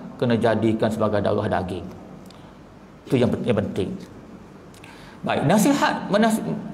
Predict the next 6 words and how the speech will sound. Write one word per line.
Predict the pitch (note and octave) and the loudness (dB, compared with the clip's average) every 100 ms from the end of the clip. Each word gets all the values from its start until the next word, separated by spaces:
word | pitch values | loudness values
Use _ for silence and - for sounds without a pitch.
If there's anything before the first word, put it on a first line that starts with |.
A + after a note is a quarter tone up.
| - - - | -14 -10 0
an-, | A3 A#3 A3 | 2 4 4
an-nasihat | B3 C4 B3 B3+ A#3+ A#3 | 4 4 4 2 2 2
tu | A#3 | 2
maksudnya | - - - G4+ G4 | 0 2 0 0 -2
apa? | - - - - - - - - - - - - - - - - | -4 -4 -12 -16 -18 -20 -20 -20 -20 -20 -20 -20 -20 -20 -20 -8
Maksudnya | - F#3 G#3+ - C4 G#3+ C4 D4 A#3 | 0 2 4 4 2 4 2 2 0